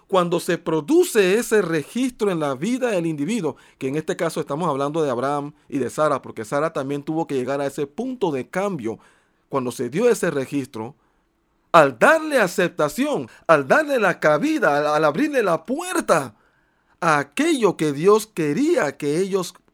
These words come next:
per-, eh, percibieran, que ellos vieran, que al fin les amaneciera. Bueno, al darle ellos la gran entrada a ese entendimiento, entonces se dio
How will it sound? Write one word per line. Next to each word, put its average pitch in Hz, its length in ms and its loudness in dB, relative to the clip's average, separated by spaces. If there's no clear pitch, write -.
per-, 151 240 4
eh, 143 160 6
percibieran, 160 640 -2
que 165 180 2
ellos 196 280 0
vieran, 220 640 2
que 175 100 4
al 135 120 4
fin 320 380 -2
les 208 160 2
amaneciera. 160 880 0
Bueno, 165 280 0
al 139 220 2
darle 226 500 2
ellos 208 380 -2
la 156 200 2
gran 220 340 0
entrada 202 540 0
a 180 100 2
ese 240 260 -2
entendimiento, 175 960 -2
entonces 160 540 -2
se 147 260 -4
dio 180 480 -2